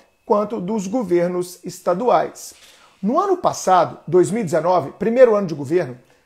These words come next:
a gente teve um, um, um concurso pra Polícia Civil, que foi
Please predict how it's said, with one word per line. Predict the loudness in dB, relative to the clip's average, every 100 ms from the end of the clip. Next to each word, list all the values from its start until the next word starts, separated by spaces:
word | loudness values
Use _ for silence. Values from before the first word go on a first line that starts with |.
| _
a | -10
gente | -8 -4
teve | -4 -6 _ -6
um, | -4 -4 -10 _ _ _ _ 2
um, | 2 2 -4 _ _ _ _
um | 2 4 4
concurso | 2 0 -2 -2 -2 -4 -10 -10 _ _ _
pra | 2 2
Polícia | 2 -4 -4 -6
Civil, | -6 -2 -2 -4 _ _ -8
que | -2
foi | 0 0